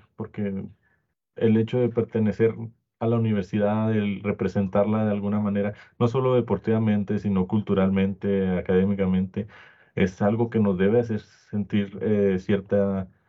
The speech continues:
identidad fuerte. El hecho de que quieran participar y que son escuchados y que, eh, los apoyamos en lo que, pues, en, en esas necesidades, sí siento yo que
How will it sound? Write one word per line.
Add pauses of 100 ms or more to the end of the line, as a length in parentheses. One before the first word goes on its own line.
(200)
identidad (640)
fuerte. (240)
El
hecho
de
que
quieran
participar
y
que
son
escuchados
y
que, (1080)
eh, (520)
los
apoyamos
en
lo
que,
pues,
en,
en
esas
necesidades, (1200)
sí (160)
siento
yo
que